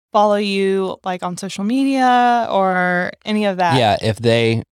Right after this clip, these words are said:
Speaker 2: are listening right now and they want to get an opinion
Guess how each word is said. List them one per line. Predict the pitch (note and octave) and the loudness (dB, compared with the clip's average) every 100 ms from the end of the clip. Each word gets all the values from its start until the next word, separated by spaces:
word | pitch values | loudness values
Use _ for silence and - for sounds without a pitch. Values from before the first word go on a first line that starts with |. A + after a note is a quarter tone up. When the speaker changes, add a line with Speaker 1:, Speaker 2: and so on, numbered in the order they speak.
| _ _ | _ _
Speaker 2:
are | G2+ | -2
listening | G2+ A2+ - A2 | 2 2 2 2
right | G#2+ E2+ | 2 0
now | G2+ G2+ G2 | 0 0 0
and | F#2 F2 | -2 -2
they | G2+ | -2
want | G2 G#2 G#2 - | 0 0 0 -2
to | - | -6
get | G2 G2 - | -2 -2 -2
an | G2 | -4
opinion | F#2+ - G2 F#2 F2+ | -4 -2 -2 -2 -4